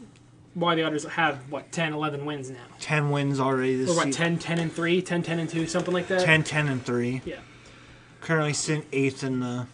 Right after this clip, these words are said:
Speaker 2: Western
Speaker 1: Like,
Speaker 2: Conference.
Speaker 1: so we, we went on, we beat Sault Ste. Marie, we beat London,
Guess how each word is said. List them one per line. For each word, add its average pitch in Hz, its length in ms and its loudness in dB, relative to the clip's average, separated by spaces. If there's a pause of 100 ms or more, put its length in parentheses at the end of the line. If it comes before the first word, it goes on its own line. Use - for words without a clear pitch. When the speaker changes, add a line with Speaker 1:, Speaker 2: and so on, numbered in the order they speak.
(380)
Speaker 2:
Western 131 320 -2
Speaker 1:
Like, 123 60 -8
Speaker 2:
Conference. 190 460 0
Speaker 1:
so 202 100 6
we, 208 200 4
we 202 140 4
went 226 180 4
on, 208 220 6
we 175 100 4
beat - 320 0
Sault 196 220 0
Ste. 185 160 4
Marie, 147 320 0
we 165 140 0
beat 196 280 4
London, 180 380 6